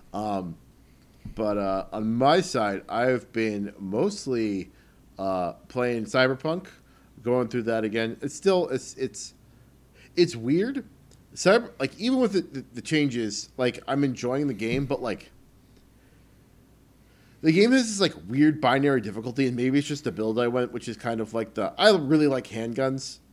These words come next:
uh, as, like, a, like, a, like, a style, right? So I'm, like, maxed out on cool, and the, the top level talent there is kind of, like, um,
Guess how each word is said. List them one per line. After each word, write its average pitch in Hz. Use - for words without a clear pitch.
uh, 104
as, 110
like, 113
a, 95
like, 95
a, 82
like, 92
a 87
style, 120
right? 107
So 139
I'm, 135
like, 131
maxed 110
out 127
on 110
cool, 117
and 117
the, 117
the 117
top 180
level 135
talent 117
there 101
is 98
kind 113
of, 101
like, 95
um, 104